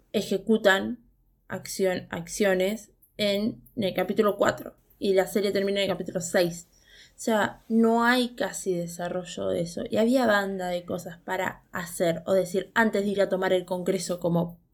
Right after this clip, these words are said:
Peretti tenía la idea de hacerlo. Yo siento que había muchas cosas también para explotar un montón, como, eh, la historia de Sofía Gala, pero también de Sofía Gala con su marido.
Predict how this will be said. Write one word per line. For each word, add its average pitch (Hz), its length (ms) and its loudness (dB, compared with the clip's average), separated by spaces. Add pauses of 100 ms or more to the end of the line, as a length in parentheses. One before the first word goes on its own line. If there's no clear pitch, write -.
(380)
Peretti 190 340 6
tenía 175 600 -2
la 185 120 2
idea 180 340 6
de 180 80 4
hacerlo. 175 520 -2 (500)
Yo - 180 -2
siento 294 200 6
que 285 80 4
había 262 180 6
muchas 262 300 2
cosas 240 300 0
también 208 300 -6
para 202 180 2
explotar 196 500 -2
un 190 80 2
montón, 190 560 -4
como, 196 480 0 (460)
eh, 190 800 2
la 208 140 0
historia 208 500 2
de 220 80 4
Sofía 208 340 0
Gala, 208 520 2
pero 202 240 0
también - 260 -2
de 381 100 0
Sofía 285 360 0
Gala 320 320 2
con 220 180 0
su 185 400 -8
marido. 190 840 4